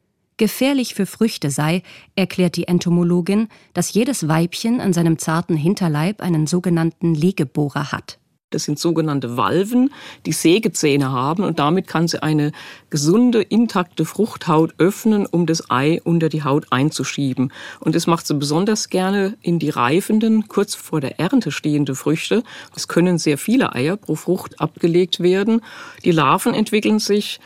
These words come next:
Speaker 2: sie fangen an, in der Frucht zu fressen. Sie geben Enzyme ab,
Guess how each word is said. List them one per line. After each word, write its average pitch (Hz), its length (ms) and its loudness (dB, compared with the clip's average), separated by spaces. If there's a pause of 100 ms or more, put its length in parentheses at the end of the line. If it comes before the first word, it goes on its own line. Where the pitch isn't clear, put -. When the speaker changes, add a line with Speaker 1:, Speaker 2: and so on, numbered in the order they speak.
Speaker 2:
sie - 180 -6
fangen 170 340 0
an, 165 280 0
in 220 260 2
der 190 140 2
Frucht - 420 -4
zu - 380 -4
fressen. 208 440 0
Sie 170 140 -2
geben 160 260 0
Enzyme 214 640 0
ab, 175 160 -4